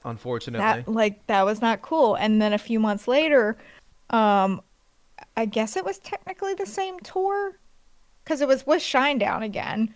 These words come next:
Speaker 1: Right.
Speaker 2: But, like, the first time was in February when I saw them, and then the second time, August.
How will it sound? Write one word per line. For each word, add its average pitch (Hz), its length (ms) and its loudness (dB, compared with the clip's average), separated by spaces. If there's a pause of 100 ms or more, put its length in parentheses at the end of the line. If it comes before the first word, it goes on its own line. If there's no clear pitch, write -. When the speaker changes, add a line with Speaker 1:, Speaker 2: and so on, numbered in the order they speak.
(100)
Speaker 1:
Right. - 140 -6
Speaker 2:
But, 214 120 6
like, 226 200 6
the 220 80 -4
first 262 320 4
time 233 500 4
was 208 280 2
in 208 180 0
February 202 640 4
when 196 160 2
I 190 80 2
saw 202 240 0
them, 208 180 2
and 202 180 0
then 196 180 0
the 196 80 -4
second 247 280 0
time, 220 160 -4 (520)
August. - 600 4